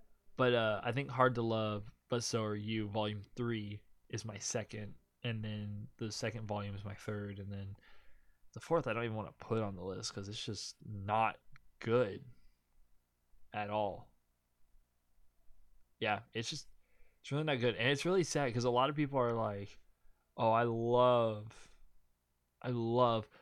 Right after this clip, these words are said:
all that Too Close to Touch releases. I'm a fan, you know, I'm a real fan." I'm a really big fucking fan. Like, I'm a huge fan of Too Close to Touch. But again,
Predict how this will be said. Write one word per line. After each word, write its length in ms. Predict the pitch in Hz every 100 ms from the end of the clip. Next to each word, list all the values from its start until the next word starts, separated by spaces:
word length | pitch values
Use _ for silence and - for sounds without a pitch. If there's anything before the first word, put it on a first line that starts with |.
| - - -
all 200 | 123 127
that 140 | 117
Too 180 | - 123
Close 380 | 113 - 117 -
to 80 | 113
Touch 640 | - 120 110 - - - - -
releases. 760 | 113 113 110 117 110 - 113 104
I'm 300 | 120 117 107
a 60 | 101
fan, 760 | - - 117 117 117 110 110
you 80 | 110
know, 300 | 107 101 98 - - _
I'm 80 | 120
a 80 |
real 180 | 120 117
fan." 320 | - 123 113 - _ _ _ -
I'm 160 | 233 214
a 80 |
really 420 | 120 110 135 123 113
big 320 | 110 110 107
fucking 440 | - 104 - 104
fan. 500 | - 107 101 98 98 - _ _ _ _ _
Like, 240 | 156 151 -
I'm 220 | 226 170
a 60 | 117
huge 420 | 107 110 104 -
fan 420 | 110 104 101 98 - _ _ -
of 100 | -
Too 140 | 117
Close 260 | 104 107 -
to 60 |
Touch. 440 | - 104 98 - - - - - - - _ -
But 260 | 110 - -
again, 540 | 104 101 123 120 98